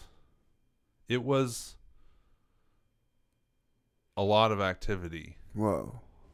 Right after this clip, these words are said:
Speaker 1: It was, and it was all kinds of different activity. Not only we have the lights in the sky, we, we had the activity on the ground,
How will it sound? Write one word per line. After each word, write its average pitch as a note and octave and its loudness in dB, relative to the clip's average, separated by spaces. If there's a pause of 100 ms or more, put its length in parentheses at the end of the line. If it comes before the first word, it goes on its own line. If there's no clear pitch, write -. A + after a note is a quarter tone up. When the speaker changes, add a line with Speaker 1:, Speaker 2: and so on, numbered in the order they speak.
(120)
Speaker 1:
It B2+ 0
was, B2 -2
and C3+ 2
it C#3+ 0
was C3+ -2
all A#2+ 0
kinds D3 -4
of A2+ -6
different F2+ -10
activity. E2 -6
Not B2+ 2
only E3 0
we C#3 0
have B2+ 0
the B2 -2
lights A#2+ 0
in B2 -8
the A#2 -4
sky, A2 -2 (480)
we, A2+ -4 (160)
we A#2+ -2
had G#2 4
the G#2 6
activity A#2+ 4
on A#2 6
the G#2 2
ground, G#2 4